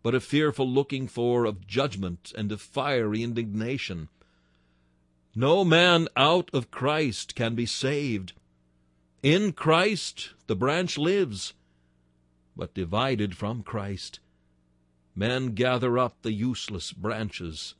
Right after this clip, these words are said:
and cast them into the fire, and they are burned. Come now, I want to try you.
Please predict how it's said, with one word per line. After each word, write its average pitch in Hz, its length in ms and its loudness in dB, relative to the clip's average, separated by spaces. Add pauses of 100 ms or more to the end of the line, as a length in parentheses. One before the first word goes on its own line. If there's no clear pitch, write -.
(220)
and 82 240 -14
cast 139 380 -2
them 120 100 -6
into 123 200 -6
the 123 120 -6
fire, 117 560 -4 (880)
and 82 160 -10
they 87 100 -4
are 82 140 -6
burned. 87 600 -6 (1500)
Come 110 240 0
now, 80 380 -8
I 95 100 -4
want 127 260 -4
to 214 80 -6
try 175 300 -4
you. 78 300 -6